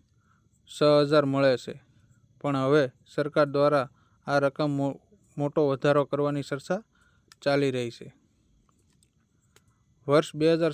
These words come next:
છવ્વીસ ખેડૂતો માટે ખૂબ જ ખાસ બની શકે છે, કારણ કે બે હજાર છવ્વીસમાં ખેડૂતોને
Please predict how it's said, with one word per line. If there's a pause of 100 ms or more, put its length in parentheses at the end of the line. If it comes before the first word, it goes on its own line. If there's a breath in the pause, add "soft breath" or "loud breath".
છવ્વીસ
ખેડૂતો
માટે
ખૂબ
જ
ખાસ
બની
શકે
છે, (320)
કારણ
કે
બે
હજાર (140)
છવ્વીસમાં
ખેડૂતોને